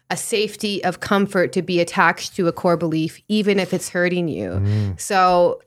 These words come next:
Speaker 1: so for example, if you're a woman and, um, you had a mother who had very negative experiences with men.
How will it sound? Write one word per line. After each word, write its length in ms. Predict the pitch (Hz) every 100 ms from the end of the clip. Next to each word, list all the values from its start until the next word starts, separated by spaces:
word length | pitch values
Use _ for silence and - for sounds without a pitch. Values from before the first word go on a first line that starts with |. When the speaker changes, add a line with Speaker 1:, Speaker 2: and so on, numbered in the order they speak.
| - 170
Speaker 1:
so 300 | 196 214 190
for 280 | 185 226 202
example, 840 | 190 165 202 202 202 185 180 170 -
if 240 | 185 175
you're 200 | 202 185
a 60 | 175
woman 640 | 175 214 190 165 170 196
and, 540 | 202 180 175 175 180 - -
um, 460 | 175 170 170 170
you 240 | - 185 190
had 220 | 175 175
a 40 |
mother 720 | 175 180 185 175 170 160 165 165 _ _ _
who 160 | - 202
had 320 | 180 170 170
very 520 | 175 196 190 190 185 165
negative 760 | 185 180 180 175 170 170 170 _
experiences 840 | 175 - 220 185 175 170 170 180 170
with 180 | 170
men. 640 | 175 175 165 151 165 226